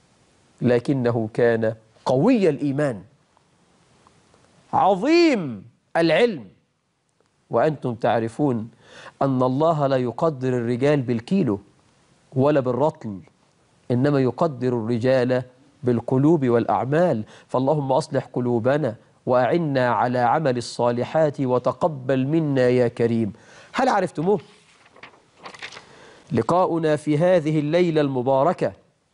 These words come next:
مع الإمام الحبر، مع فقيه الأمة، أبو عبد الرحمن الهذلي المكي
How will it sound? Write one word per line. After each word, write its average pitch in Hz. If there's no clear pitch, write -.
مع 139
الإمام 175
الحبر، 147
مع 151
فقيه 175
الأمة، 175
أبو 131
عبد 123
الرحمن 117
الهذلي 131
المكي 151